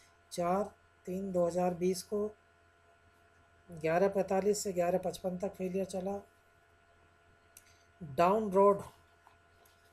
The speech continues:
detection road ob-, obstructed with sleeper number four, same put right and rectified by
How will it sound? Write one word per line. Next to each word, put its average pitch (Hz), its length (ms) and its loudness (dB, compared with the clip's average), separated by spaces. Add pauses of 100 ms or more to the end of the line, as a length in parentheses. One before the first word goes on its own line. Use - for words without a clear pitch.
(1080)
detection 202 600 -2
road 214 300 6 (220)
ob-, 190 180 2 (760)
obstructed 202 800 0
with 208 160 6 (880)
sleeper 214 440 2
number 190 360 0 (960)
four, 190 400 2 (640)
same 208 380 -4 (560)
put 190 220 -2
right 208 260 4 (140)
and 190 200 -4
rectified 190 640 -2
by 185 140 0